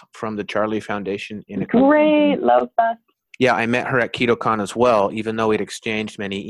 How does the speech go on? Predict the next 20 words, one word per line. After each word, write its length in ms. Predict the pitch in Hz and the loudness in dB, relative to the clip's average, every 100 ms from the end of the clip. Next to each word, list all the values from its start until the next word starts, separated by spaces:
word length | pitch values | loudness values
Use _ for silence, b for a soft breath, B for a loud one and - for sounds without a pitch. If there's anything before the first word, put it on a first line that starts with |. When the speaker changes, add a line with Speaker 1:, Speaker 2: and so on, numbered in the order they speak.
| 113 | -8
Speaker 1:
emails. 420 | 104 90 85 - - | -6 -6 -8 -12 -10
I 40 | |
got 200 | 104 98 | -6 -6
to 80 | - | -6
meet 200 | 95 98 | -8 -6
her 140 | 104 98 | -6 -6
face 300 | - 95 - | -4 -6 -6
to 120 | 90 | -8
face. 540 | - 95 90 - - - _ | -4 -2 -4 -10 -16 -18 _
So 460 | - 113 104 107 B B B _ _ | -6 -2 0 -2 B B B _ _
for 80 | 117 | -2
those 200 | 117 127 | -2 0
who 100 | 139 | 0
are 80 | 113 | 0
listening, 640 | 113 113 107 95 92 92 | 0 -2 -4 -6 -6 -12
this 160 | 113 - | -12 -6
is 80 | 160 | -4
a 80 | 135 | -2
wonderful 440 | 104 104 - 87 | -2 -4 -4 -4
resource 640 | 92 92 95 98 - - | -4 -4 -4 -6 -8 -16